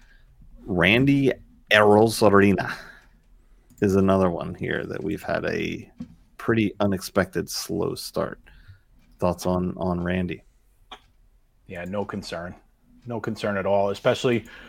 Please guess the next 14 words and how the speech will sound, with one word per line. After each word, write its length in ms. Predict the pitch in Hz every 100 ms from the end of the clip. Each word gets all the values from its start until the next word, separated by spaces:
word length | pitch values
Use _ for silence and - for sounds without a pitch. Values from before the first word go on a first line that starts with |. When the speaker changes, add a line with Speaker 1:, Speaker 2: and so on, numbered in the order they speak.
| - -
Speaker 2:
a 100 | 123
guy 200 | 120 117
like 180 | 120 117
him 180 | 123 117
that 140 | 110
can 160 | 110 104
run. 440 | 107 107 107 104 - -
You, 320 | 117 123 - -
e-, 400 | 139 135 - 135
ev-, 220 | 123 120 - -
even 240 | 147 143
if 140 | 135 -
the, 260 | 127 123 -
the 340 | 127 113 113